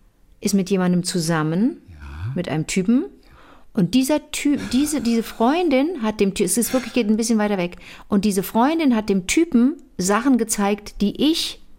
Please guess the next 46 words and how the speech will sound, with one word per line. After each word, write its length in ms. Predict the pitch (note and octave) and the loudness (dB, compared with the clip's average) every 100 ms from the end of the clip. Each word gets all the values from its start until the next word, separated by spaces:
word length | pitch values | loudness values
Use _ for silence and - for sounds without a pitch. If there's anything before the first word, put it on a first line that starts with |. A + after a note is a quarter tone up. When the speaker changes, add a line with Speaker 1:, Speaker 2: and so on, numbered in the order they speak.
| - - - - - | -20 -20 -20 -10 2
Speaker 1:
gemacht 400 | G#3+ G3+ G3+ F3+ | 2 2 0 0
habe. 180 | D3+ D#3+ | 2 2
Lu-, 120 | A3+ | 2
es 120 | G#3 - | 0 0
ging 140 | A#3 | 2
irgendwie 200 | - G3+ | 2 2
um 160 | - F3+ | 4 4
Humor 500 | F#3+ G3+ B3 A#3 G#3+ | 4 4 4 4 2
und 140 | G3 | 0
Deut-, 200 | F#3+ F#3 | 0 0
ich 140 | A3+ - | -2 2
weiß 200 | A#3+ A3+ | 2 2
nicht, 120 | G3 | 0
wie 80 | F#3+ | 0
sie 80 | |
drauf 240 | F3+ D#3+ - | 0 -2 -2
kam, 260 | F3 D#3+ D3+ | -2 0 0
Speaker 2:
Ja. 40 | |
Speaker 1:
deutschen 320 | F3 F3 G3 | 0 2 2
Humor, 260 | F3 F3+ E3+ | 2 0 -2
frag 300 | - G3+ G#3 | 0 0 0
mich 140 | F3+ | 0
nicht. 160 | E3 C3+ | 2 2
Speaker 2:
Aha. 80 | G3+ | 2
Speaker 1:
Also 140 | E3 | 0
den 180 | F#3+ G3 | 0 0
Speaker 2:
Aha. 120 | - | 2
Speaker 1:
Teil 100 | F#3 | 2
der 100 | F3+ | 2
Geschichte, 320 | F3 E3+ F3 | -2 -4 -6
den 80 | F3 | -4
habe 100 | E3+ | -4
ich 80 | F#3 | -4
auch 40 | - | -6
vergessen 380 | E3+ F3 F3+ F3+ | -4 -4 -2 -2
und 60 | |
den 140 | D#3+ D#3+ | -2 -4
hat 120 | E3 | -4
Riccardo 320 | E3 E3+ F3+ | -6 -2 0
mir 160 | F3+ E3+ | 0 0
auch 60 | |
nicht 100 | E3 D#3+ | -4 -4
so 60 | |
ausführlich 360 | - D#3 E3+ E3 | -4 -4 -6 -4
erzählt. 260 | - G2+ | -2 0
Speaker 2:
Ja. 80 | F2+ | 0